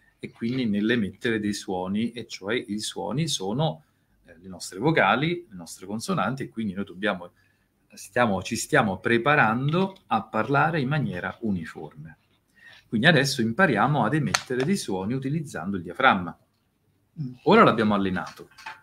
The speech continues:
Dopo aver fatto questo percorso di allenamento, la parte finale dell'allenamento, magari non lo farete subito, però consiste in questo, è cos-, che-, quello che vi spiegherò in questo momento.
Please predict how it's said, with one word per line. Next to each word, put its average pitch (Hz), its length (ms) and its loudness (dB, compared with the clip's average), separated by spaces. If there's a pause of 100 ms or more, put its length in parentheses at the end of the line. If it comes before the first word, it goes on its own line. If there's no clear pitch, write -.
(1300)
Dopo 180 220 8
aver 127 180 4
fatto 143 440 0
questo 104 320 -4
percorso - 800 -10 (180)
di 104 140 -4
allenamento, 127 920 0 (680)
la 147 160 2
parte 143 380 2
finale 98 600 0
dell'allenamento, 113 1200 -2
magari - 380 -6
non 180 140 -10
lo 92 60 -10
farete 110 360 -6
subito, 160 480 -4
però 110 200 -4
consiste 110 540 -6
in 90 80 -14
questo, - 500 -14
è - 100 -12
cos-, - 240 -20
che-, - 180 -14
quello 107 200 -4
che 87 80 -8
vi 85 120 -14
spiegherò 87 500 -10
in 80 80 -14
questo - 320 -16
momento. - 420 -18